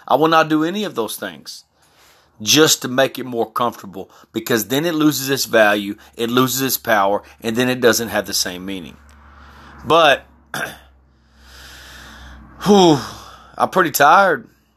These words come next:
But I like being exhausted from things I love to do. Kicking ass, fucking taking action, getting shit done, fucking living in real time. And that's, I feel like that's what I do.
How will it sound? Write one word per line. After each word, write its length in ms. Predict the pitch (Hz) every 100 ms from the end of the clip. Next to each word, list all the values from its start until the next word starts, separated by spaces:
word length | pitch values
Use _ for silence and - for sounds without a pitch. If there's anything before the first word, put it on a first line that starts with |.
| _ _ _ _ _ _ _
But 100 | -
I 80 | 143
like 280 | 175 190 156
being 220 | 156 160
exhausted 560 | 147 123 143 143 - 120
from 140 | -
things 340 | 104 123 123 110
I 100 | 113
love 300 | 110 107 -
to 80 | -
do. 280 | 98 92 - _ _ _ _ _ _ _ _ - _ _ _ -
Kicking 320 | 170 165 143
ass, 540 | 127 110 85 - - _ _ _
fucking 360 | _ - 135 127
taking 300 | - 143 135
action, 480 | 131 120 110 - - _ _ _ -
getting 160 | 139
shit 460 | 135 - 143 110 98
done, 460 | 123 117 101 - _ _ _ _ _
fucking 400 | - 139 135 127
living 560 | 123 135 156 180 147 127
in 180 | 113 107
real 260 | 120 135
time. 520 | 123 - 120 101 64 _ _ _ -
And 160 | 117
that's, 240 | 127 143 -
I 140 | 120 139
feel 200 | - 156
like 200 | 147 -
that's 200 | 131 123
what 180 | 127 123
I 120 | 117
do. 320 | 110 165